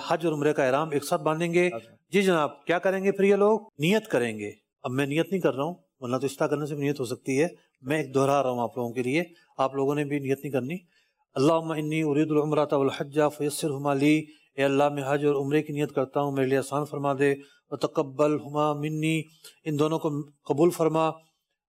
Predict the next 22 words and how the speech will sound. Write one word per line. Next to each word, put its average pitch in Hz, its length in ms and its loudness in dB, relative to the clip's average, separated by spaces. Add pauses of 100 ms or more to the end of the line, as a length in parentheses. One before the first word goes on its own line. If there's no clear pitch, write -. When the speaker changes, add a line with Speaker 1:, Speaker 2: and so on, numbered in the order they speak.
(140)
Speaker 1:
اور 156 120 2
وہ 160 200 2
یوں 180 120 0
کہے 156 280 2
گا، 160 140 4
نویت 156 400 2
العمرۃ 156 600 0
والحج 147 460 0 (500)
واحرمت 165 520 0
بہما، 151 540 0 (180)
میں 151 140 0
نے 156 160 0
حج 156 180 0
اور 170 80 2
عمرہ 151 260 0
کی 156 380 -2
نیت 165 280 -2
کی 170 260 2 (360)
اور 143 260 2
مخلصاً 156 640 -4
للہ 151 560 2
تعالی، 143 340 2